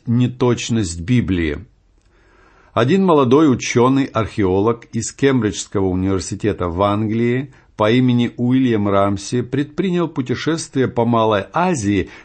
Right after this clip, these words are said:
с целью показать некомпетентность Луки как историка.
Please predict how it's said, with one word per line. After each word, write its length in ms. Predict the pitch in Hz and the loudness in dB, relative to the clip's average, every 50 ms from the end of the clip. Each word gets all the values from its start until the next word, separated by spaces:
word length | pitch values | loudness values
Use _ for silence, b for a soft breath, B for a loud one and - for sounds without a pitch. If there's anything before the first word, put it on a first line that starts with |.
| B - | B -18
с 160 | - - - | -16 -16 -16
целью 800 | - - - - 151 170 170 165 160 160 156 156 147 151 - - - - _ | -14 -14 -4 0 0 2 2 0 0 0 0 0 0 -2 -6 -14 -20 -8 _
показать 840 | - 143 127 - 131 120 107 101 101 127 143 156 160 160 - - - _ | -4 -4 -2 -2 -2 -2 0 0 0 0 0 0 0 -2 -6 -14 -10 _
некомпетентность 1400 | 110 117 127 131 123 131 127 120 117 113 - 113 98 - - 135 135 143 143 131 127 - 135 127 123 - - - | 0 0 0 0 0 0 -2 -2 -2 -2 -4 -4 -6 -4 -2 0 0 0 0 -4 -4 -4 -4 -4 -4 -6 -6 -4
Луки 360 | 120 113 110 110 - 139 139 | -2 -2 -2 -2 -4 -6 -6
как 280 | 135 - 120 110 - 123 | -4 -4 -6 -4 -4 -6
историка. 960 | 113 - - - - - 131 120 104 90 82 80 - - - 82 82 - | -6 -6 -8 -8 -2 0 0 2 2 0 0 -4 -6 -8 -10 -10 -10 -12